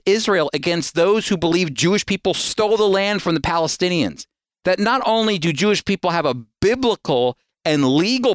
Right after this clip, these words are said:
precedent to be in the land, but they also have a continual presence in the land throughout the ages. The, the population of Jewish people may have gone up and down, but God has always preserved his people in the land that he promised them. Here's another thing to think about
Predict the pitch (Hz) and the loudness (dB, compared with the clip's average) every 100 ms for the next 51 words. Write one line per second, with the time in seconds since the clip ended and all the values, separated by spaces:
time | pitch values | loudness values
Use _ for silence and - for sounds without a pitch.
0 | - 147 123 - 120 107 - 113 113 107 | -2 -6 -4 -2 -2 -2 -4 -2 0 0
1 | 98 90 90 107 - - _ 180 190 190 | 0 -2 -4 -6 -10 -20 _ -4 0 -2
2 | - 196 262 247 190 165 170 165 - 196 | 0 0 0 0 0 0 0 -2 0 -2
3 | 170 - 240 262 262 254 226 - - 185 | -2 -2 0 2 2 2 0 -2 -4 -2
4 | 151 156 151 156 143 147 156 - 185 - | 0 0 0 0 2 0 -2 -2 -6 -4
5 | 208 254 - 208 139 131 120 110 139 - | -4 -4 -2 -2 2 2 0 0 -2 -2
6 | _ - 185 - 247 254 240 220 214 214 | _ -6 -4 -2 -2 0 2 2 2 0
7 | 185 151 196 - 202 185 185 165 _ - | -2 0 0 0 -2 0 0 -2 _ -2
8 | 175 165 175 156 143 180 - 165 151 214 | 0 0 0 0 0 -4 -2 -2 0 0
9 | 190 160 131 226 226 233 180 - 202 214 | 0 -2 -4 -2 0 0 0 0 0 2
10 | 185 - - 147 123 202 202 160 160 131 | 0 -2 -2 0 2 2 2 2 -2 0
11 | 220 233 - 151 - 185 170 165 202 226 | 0 0 0 -2 0 0 2 2 2 0
12 | 151 127 156 - 196 220 254 208 - 92 | -2 -2 -6 -4 -2 2 2 0 -2 -6
13 | - _ _ _ _ _ _ _ _ 285 | -6 _ _ _ _ _ _ _ _ 0
14 | 277 254 262 220 160 131 143 131 123 117 | 2 2 0 0 0 0 -2 -2 -2 -2